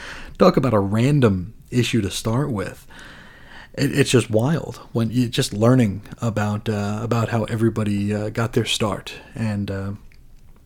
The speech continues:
and our trajectories through the fandom, and, and, you know, thinking about that,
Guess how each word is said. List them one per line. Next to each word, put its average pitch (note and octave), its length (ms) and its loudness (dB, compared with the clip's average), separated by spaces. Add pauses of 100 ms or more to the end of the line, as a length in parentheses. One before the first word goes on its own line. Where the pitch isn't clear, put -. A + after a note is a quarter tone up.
(380)
and A#2+ 160 4
our A2 100 4
trajectories A#2 960 0
through A2 240 -4
the A2 80 -2
fandom, G2 560 -4
and, - 120 -12 (520)
and, B2 100 6
you C3 80 8
know, A2+ 80 6
thinking B2+ 260 2
about A#2+ 260 2
that, - 340 -2